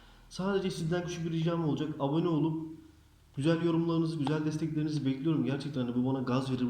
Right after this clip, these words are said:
bu beni teşvik eder. Siz bana yardımcı olmuş olursunuz o şekilde yorum atarsanız. Şimdiden iyi günler dilerim arkadaşlar size. Kendinize iyi bakın, kalın sağlıcakla.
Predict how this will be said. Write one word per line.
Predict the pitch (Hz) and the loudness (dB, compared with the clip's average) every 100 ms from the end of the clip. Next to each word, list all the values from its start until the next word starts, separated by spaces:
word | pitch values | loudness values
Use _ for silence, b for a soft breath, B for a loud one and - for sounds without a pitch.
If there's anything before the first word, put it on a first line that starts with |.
| 123 | 2
bu | |
beni | 127 127 | 2 2
teşvik | 127 123 135 | 0 -2 -2
eder. | 123 127 | -2 -2
Siz | - 135 | -4 -2
bana | 135 139 | 0 2
yardımcı | 127 120 135 139 | 2 2 0 4
olmuş | 147 143 127 | 4 4 2
olursunuz | 117 107 117 107 - - _ _ - | -4 -4 -6 -8 -12 -20 _ _ -12
o | 127 | -8
şekilde | 123 123 120 | -6 -4 -2
yorum | 120 120 | 0 0
atarsanız. | 120 127 123 120 139 - - - b b b b b b b b - | 0 -2 -4 -6 -6 -8 -16 -20 b b b b b b b b -12
Şimdiden | 165 180 180 175 - - | -4 0 0 -2 -8 -4
iyi | 165 160 | 0 2
günler | 165 165 160 | 4 4 2
dilerim | 139 135 | 0 0
arkadaşlar | 127 123 127 127 123 | 0 0 -2 -2 -6
size. | - 131 | -6 -6
Kendinize | 135 131 135 127 | -2 -2 -2 0
iyi | 139 | 0
bakın, | 127 131 123 | 0 -2 -2
kalın | 127 127 | 0 0
sağlıcakla. | 127 120 113 117 - 113 | -2 -4 -4 -8 -10 -16